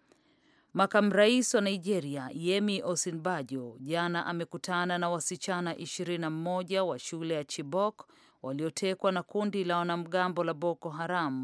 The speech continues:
mwaka elfu mbili kumi na nne. Makamu rais huyo alisema hii ni habari njema kwa nchi nzima. Bwana Osinbajo alikanusha ripoti za vyombo vya habari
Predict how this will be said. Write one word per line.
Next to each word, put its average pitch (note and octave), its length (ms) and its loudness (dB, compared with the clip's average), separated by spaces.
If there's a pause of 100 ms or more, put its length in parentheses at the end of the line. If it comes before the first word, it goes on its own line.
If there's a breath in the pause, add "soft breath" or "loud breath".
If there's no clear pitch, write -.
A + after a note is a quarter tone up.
mwaka D3+ 320 -4
elfu E3+ 360 -6
mbili D#3+ 280 -6
kumi C3+ 320 -8
na C3+ 200 -8
nne. C#3 400 -8 (760 soft breath)
Makamu F3 400 2
rais F3+ 360 4
huyo G3 280 2
alisema F#3 460 2
hii G3 240 -2
ni F#3 100 -2
habari F3 420 0
njema E3+ 420 -2
kwa - 180 -4
nchi D3+ 320 -6
nzima. C3+ 640 -6 (600 soft breath)
Bwana E3+ 400 0
Osinbajo F3+ 880 0
alikanusha D#3+ 1000 -2
ripoti F#3+ 500 -2
za D#3 140 -2
vyombo E3 360 -2
vya D3 180 -6
habari E3+ 580 -2